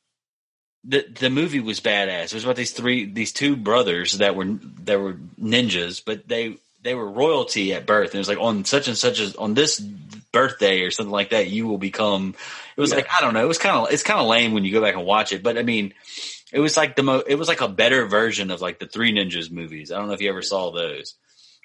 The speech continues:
Speaker 2: Yeah, I think I did see those. I think I do remember. Yeah. Mm-hmm.
Speaker 1: Either way, it's, it's a great movie. It's worth watching. It's got Tone Loc in there. I don't know if you
Speaker 2: Oh,
Speaker 1: know
Speaker 2: Tone
Speaker 1: that.
Speaker 2: Loc, yeah.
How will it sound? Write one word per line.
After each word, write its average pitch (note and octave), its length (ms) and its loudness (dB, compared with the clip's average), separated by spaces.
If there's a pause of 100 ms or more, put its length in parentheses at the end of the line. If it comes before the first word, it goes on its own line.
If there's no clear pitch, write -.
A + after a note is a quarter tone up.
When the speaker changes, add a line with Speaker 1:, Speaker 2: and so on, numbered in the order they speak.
(1300)
Speaker 2:
Yeah, D#3+ 340 6
I D#3 60 2
think E3 120 2
I D3 60 2
did C#3+ 140 -2
see A2 160 -4
those. F#2 220 -2
I A2+ 100 -2
think A2+ 140 -2
I A2 80 2
do G#2+ 180 -2
remember. F#2+ 240 -6
Yeah. F#2+ 240 -2 (260)
Mm-hmm. C3+ 300 -8 (320)
Speaker 1:
Either E3 280 0
way, F2 280 0
it's, C#3 360 -2
it's F3 160 -2
a - 60 -6
great C3+ 260 0
movie. B2 260 -2
It's G#2 140 -8
worth A#2 220 0
watching. A2 420 -2
It's C3 120 -10
got D#3+ 200 -2
Tone C#3+ 300 0
Loc B2 240 2
in D3+ 100 -8
there. D#3 240 -6
I - 40 -4
don't A#2 140 -4
know A#2 100 -4
if A2+ 120 -8
you A#2 240 -8
Speaker 2:
Oh, G#3 80 2
Speaker 1:
know - 80 0
Speaker 2:
Tone F3+ 200 -8
Speaker 1:
that. D#3 140 -8
Speaker 2:
Loc, A3 240 -6
yeah. - 380 -6